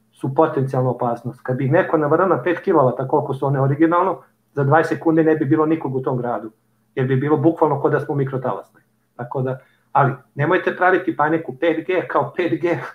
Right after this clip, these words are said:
nije uvek problem. Tako da to, to je nešto što, što sam hteo da napomenem.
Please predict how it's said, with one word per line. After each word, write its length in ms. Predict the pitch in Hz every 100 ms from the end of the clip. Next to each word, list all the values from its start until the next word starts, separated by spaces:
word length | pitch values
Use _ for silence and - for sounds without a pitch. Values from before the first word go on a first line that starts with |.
| _ _
nije 300 | 147 156 196 202
uvek 300 | 170 147 -
problem. 340 | 131 123 113 - _ -
Tako 260 | 113 139
da 200 | 131 127
to, 160 | - 127
to 200 | 139 135
je 60 |
nešto 360 | 127 123 - 113
što, 320 | - 117 117 - _
što 160 | _ 135
sam 180 | 135 123
hteo 220 | 143 123
da 80 | 117
napomenem. 500 | 113 120 117 110 101